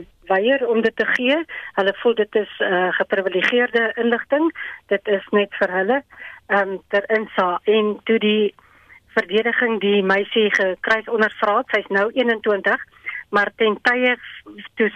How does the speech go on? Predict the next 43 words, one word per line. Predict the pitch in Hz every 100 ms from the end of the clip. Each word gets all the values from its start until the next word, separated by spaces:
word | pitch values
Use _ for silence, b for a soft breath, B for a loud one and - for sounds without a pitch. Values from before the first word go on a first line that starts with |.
| -
sy | 226
die | 208 208 202
verklaring | - - - 233 269 269
afgelê | - - 202 185 170
het, | 139 - B B
was | - 202 -
sy | 240
maar | 214 202
vyftien | 233 208 226
jaar | 202 185 185
oud. | 208 - B B B
Toe | - 233
sê | - 269 247
sy, | 214 202 214 B B B
ehm, | - 208 196 202 _ _ _ _ _ -
sy | 220 254
kan | 247
dit | 240
net | 240 247
verduidelik | 262 208 202 202 214
dat | 202
daar | 196 196 -
dalk | 196 -
'n | 202
misverstand | 214 - 247 - 202 190
is, | 214 -
omdat | - 247 254 240 -
sy | 240 233 -
toe | 294 277 - B B B
nog | 226 220 -
so | 285
jonk | 233 214 226
was | 226 202 196
en | 208 196 -
sy | 247
het | 240
nie | 240
die | 254 247
regte | 196 196 - 226 220 208 B B
woorde | 185 175 220 254 226 220
gehad, | - 180 170 156
woordeskat | 180 220 233 226 - 208 -
gehad | 190 175